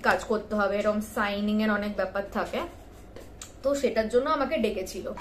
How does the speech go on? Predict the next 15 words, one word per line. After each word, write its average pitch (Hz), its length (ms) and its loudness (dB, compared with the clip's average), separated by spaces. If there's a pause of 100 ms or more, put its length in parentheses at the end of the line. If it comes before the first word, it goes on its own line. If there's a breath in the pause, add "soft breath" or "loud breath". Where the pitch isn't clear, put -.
(280 loud breath)
যেই 269 200 4
জায়গায় 277 260 8
আমি 311 180 4
অডিশনটা 294 580 4
দিতে 277 300 4
গেছিলাম 302 320 4
first 233 380 2
দিন 294 180 -4
বাবার 233 280 0
সাথে, 285 260 -2
সেইখানেই, 226 540 -2
বাঘা 202 280 0
যতীনের 240 380 0
ওই 220 120 0
জায়গাতেই। 185 500 -2